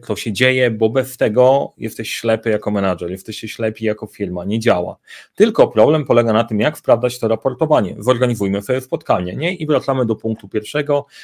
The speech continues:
odpala się spotkaniowa, albo część osób, mam wrażenie, na Boga, nikt nie czyta tych raportów, e, czy ma sens w ogóle je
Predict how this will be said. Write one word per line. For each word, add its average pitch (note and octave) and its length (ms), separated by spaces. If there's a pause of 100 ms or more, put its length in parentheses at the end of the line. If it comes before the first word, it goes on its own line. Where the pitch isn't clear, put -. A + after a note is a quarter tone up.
(160)
odpala B2 400
się A#2+ 140
spotkaniowa, G#2+ 720
albo B2 240
część C3+ 260
osób, C3 320
mam B2+ 120
wrażenie, A#2+ 420
na A#2+ 180
Boga, A#2 320
nikt A#2+ 240
nie C3 100
czyta - 280
tych - 200
raportów, A2+ 680 (460)
e, A2+ 160
czy - 180
ma C#3 180
sens C3 360
w A2+ 80
ogóle A#2 400
je G#2+ 300